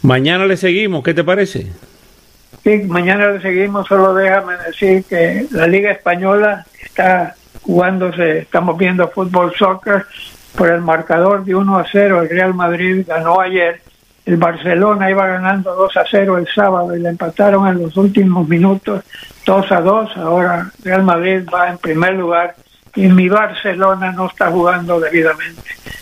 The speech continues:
Speaker 2: A pesar de que en los últimos juegos, cinco juegos, no ha perdido, pero ha empatado dos. Tres victorias, dos empates, y por eso les está comiendo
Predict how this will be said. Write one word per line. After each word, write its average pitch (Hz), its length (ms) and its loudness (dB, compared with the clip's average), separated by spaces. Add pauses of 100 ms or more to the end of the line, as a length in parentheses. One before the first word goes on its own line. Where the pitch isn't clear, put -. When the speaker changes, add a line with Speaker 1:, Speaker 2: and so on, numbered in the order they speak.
(120)
Speaker 2:
A - 140 -4
pesar 202 380 0
de 196 200 -8
que - 100 -10
en 170 60 -2
los 156 140 0
últimos 190 420 2
juegos, 175 480 0 (400)
cinco 202 340 2
juegos, 190 420 0 (640)
no 190 200 2
ha 196 160 0
perdido, 190 640 -2 (480)
pero 165 180 2
ha 175 60 4
empatado 170 640 0
dos. 160 240 0 (280)
Tres 190 240 2
victorias, 180 640 0 (340)
dos 180 520 -2
empates, 165 640 -4 (480)
y 170 180 4
por 170 220 0
eso 175 240 2
les 160 240 0
está 170 360 -4
comiendo 170 720 0